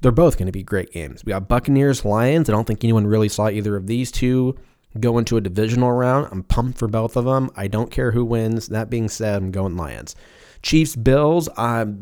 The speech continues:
this is, like, the fourth time we've seen this. Thir-, third time we've seen this in the last few years. Chiefs always win. Therefore, I'm gonna go Bills. I'm gonna go Bills are gonna upset the Chiefs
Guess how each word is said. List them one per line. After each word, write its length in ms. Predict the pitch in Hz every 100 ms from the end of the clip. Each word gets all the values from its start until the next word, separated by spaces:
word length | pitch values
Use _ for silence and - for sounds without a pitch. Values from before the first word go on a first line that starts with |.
| 110
this 240 | 120 120
is, 140 | 117 117
like, 160 | 110
the 80 | 113
fourth 800 | - - - - - 120 117 -
time 360 | 110 98 85
we've 180 | 98 104
seen 240 | - 117 135
this. 280 | 180 185
Thir-, 240 | - 127 135
third 360 | - 123 147
time 220 | 143 147 156
we've 160 | 156
seen 200 | 160 165
this 180 | 165 160
in 40 |
the 60 | 156
last 240 | 156 156
few 160 | - 151
years. 500 | 147 160 156 156 147
Chiefs 360 | - 147 139 -
always 320 | 131 117 107
win. 420 | 113 139 170 156
Therefore, 460 | 123 120 127 127 117
I'm 100 | 135
gonna 140 | 139
go 100 | 135
Bills. 460 | 101 98 82 - 110
I'm 80 |
gonna 120 | 120 139
go 100 | 127
Bills 340 | 113 117 135
are 60 | 151
gonna 200 | 139 -
upset 340 | 117 - 127
the 60 | 120
Chiefs 600 | - 123 107 104 -